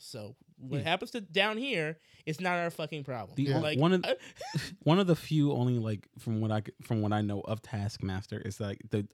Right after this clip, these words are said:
Speaker 2: redeeming qualities in the comics that he's funny.
Speaker 3: Yeah,
Speaker 2: And
Speaker 3: he's Deadpool.
Speaker 2: He's Deadpool,
Speaker 1: Yep, with a
Speaker 2: but
Speaker 1: cape.
Speaker 2: with a skull face.
Speaker 1: And a
Speaker 2: And
Speaker 1: cape.
Speaker 2: I'm like, but we, we
Speaker 3: But
Speaker 2: don't
Speaker 3: that
Speaker 2: need more funny people in this type of film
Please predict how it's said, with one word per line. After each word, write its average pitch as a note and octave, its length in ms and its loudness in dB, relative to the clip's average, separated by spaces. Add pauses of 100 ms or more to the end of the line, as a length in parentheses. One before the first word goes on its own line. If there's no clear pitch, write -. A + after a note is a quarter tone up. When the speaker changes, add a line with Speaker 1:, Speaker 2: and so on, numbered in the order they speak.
Speaker 2:
redeeming A#2 400 2
qualities A2 480 -2
in G#2+ 60 0
the G#2+ 40 -4
comics D#3 240 -4
that G3+ 140 0
he's E3+ 180 -4
funny. C3 380 -2 (200)
Speaker 3:
Yeah, C#3 280 2 (160)
Speaker 2:
And D3 200 6
Speaker 3:
he's E3 280 4
Deadpool. A#2+ 580 0
Speaker 2:
He's D#3 220 4
Deadpool, C#3+ 580 2
Speaker 1:
Yep, F#3+ 180 -2
with - 80 0
a B2+ 40 8
Speaker 2:
but B2 100 6
Speaker 1:
cape. C3 140 2
Speaker 2:
with C3 160 6
a B2+ 60 4
skull C#3 280 0
face. G#2 420 -6 (140)
Speaker 1:
And C#3+ 100 -8
a C3 80 -6
Speaker 2:
And A#2+ 140 2
Speaker 1:
cape. A2+ 60 -14 (200)
Speaker 2:
I'm C#3+ 80 6
like, D3 320 4 (120)
but D#3 260 2
we, G3 340 0 (520)
we - 0 -
Speaker 3:
But E3 100 0
Speaker 2:
don't G#3+ 120 0
Speaker 3:
that - 60 0
Speaker 2:
need F#3 220 2
more D#3+ 240 2
funny D#3 380 0
people B2 540 -2 (100)
in B2+ 160 2
this C3+ 160 2
type C3+ 200 0
of A#2+ 120 -4
film B2 400 0